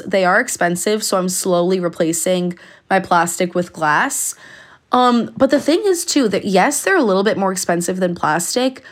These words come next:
but they're going to last you so much longer. You're going to get so much bang for your buck. You know what I'm talking about? <laughs> So I think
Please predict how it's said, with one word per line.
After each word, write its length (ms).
but 400
they're 80
going 260
to 140
last 560
you 360
so 300
much 240
longer. 800
You're 140
going 160
to 80
get 160
so 220
much 260
bang 300
for 160
your 160
buck. 420
You 60
know 80
what 80
I'm 100
talking 320
about? 540
<laughs> 0
So 480
I 240
think 340